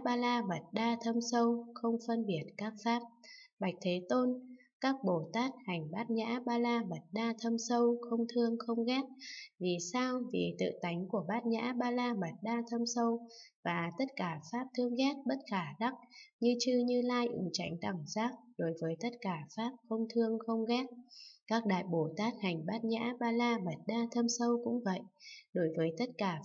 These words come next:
pháp không thương, không ghét. Vì sao? Vì chư Phật Bồ Tát và Bát Nhã Ba La Mật Đa thâm sâu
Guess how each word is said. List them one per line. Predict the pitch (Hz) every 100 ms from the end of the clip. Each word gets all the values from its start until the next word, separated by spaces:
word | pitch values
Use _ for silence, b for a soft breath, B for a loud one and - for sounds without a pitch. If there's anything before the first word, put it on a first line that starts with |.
| -
pháp | 247 262
không | - 240 233
thương, | 240 233 233
không | 233 233
ghét. | 247 269 - B B B -
Vì | 160 156 160
sao? | 226 233 233 233 B _
Vì | 185 180 180
chư | - 269 269
Phật | 196 190 -
Bồ | 165 156 226
Tát | 247 269 -
và | 170 170
Bát | 233
Nhã | 233 220 233 262
Ba | 240 233
La | 240 233
Mật | 185 156 -
Đa | 226 226
thâm | 226 240
sâu | 233 240 240